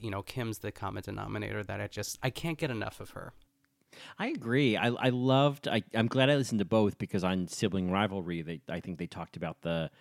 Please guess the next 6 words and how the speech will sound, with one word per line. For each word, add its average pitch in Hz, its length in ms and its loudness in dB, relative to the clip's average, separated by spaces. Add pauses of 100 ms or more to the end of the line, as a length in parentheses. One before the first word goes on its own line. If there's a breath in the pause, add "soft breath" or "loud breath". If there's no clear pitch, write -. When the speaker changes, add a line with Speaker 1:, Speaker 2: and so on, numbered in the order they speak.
(360 soft breath)
Speaker 2:
um, 78 540 -4
Celebrity 98 420 2
Drag 90 320 0
Race 95 360 -2
roast 101 680 0 (140)
that 98 180 -4